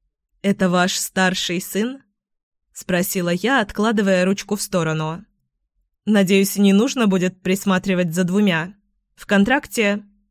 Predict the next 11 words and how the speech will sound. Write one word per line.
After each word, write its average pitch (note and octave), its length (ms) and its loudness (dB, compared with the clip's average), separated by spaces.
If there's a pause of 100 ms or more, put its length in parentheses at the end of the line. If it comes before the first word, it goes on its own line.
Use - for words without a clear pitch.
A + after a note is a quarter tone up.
(420)
«О, B3+ 340 4
нет-нет, B3+ 760 2
он D4+ 180 2
у E4 60 0
меня E4 300 0
один», G3+ 520 -2 (600)
защебетала F#3 960 0
Алевтина, F#3+ 560 -2
вскакивая G3+ 580 0
с - 120 -4
места. G3 580 -4